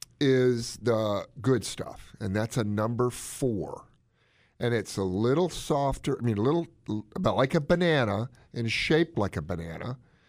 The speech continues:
and you're supposed to have that. And then the other part of the index is how difficult it was to produce it. So the reason why I am on Miralax every day,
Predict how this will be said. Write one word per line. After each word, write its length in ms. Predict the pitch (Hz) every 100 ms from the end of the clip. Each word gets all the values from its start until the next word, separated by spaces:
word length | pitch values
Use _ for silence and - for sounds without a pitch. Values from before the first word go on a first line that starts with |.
| _ _ -
and 80 |
you're 80 | 117
supposed 320 | 104 123 117
to 80 | 123
have 280 | 120 113 107
that. 260 | 107 101 - - _ _ -
And 140 | 139
then 140 | 196 190
the 100 | 175
other 220 | 240 277
part 420 | - 127 98 -
of 140 | 87
the 100 | 92 87 _ _ -
index 580 | 110 90 85 - - - - _
is 120 | 123
how 360 | 139 151 135 135 - _ 110
difficult 680 | 147 214 247 - 107 85 -
it 160 | -
was 440 | 92 87 113 127 -
to 140 | -
produce 500 | - 123 104 175 -
it. 100 | - - _ _ _ _ _ _ _ _ _
So 200 | - 135
the 80 | 117
reason 360 | 113 151 190 190
why 240 | 139 117 -
I 140 | 113
am 140 | 139 120
on 200 | 107 101
Miralax 580 | 110 127 107 104 -
every 180 | 87 117
day, 400 | 123 76 92 156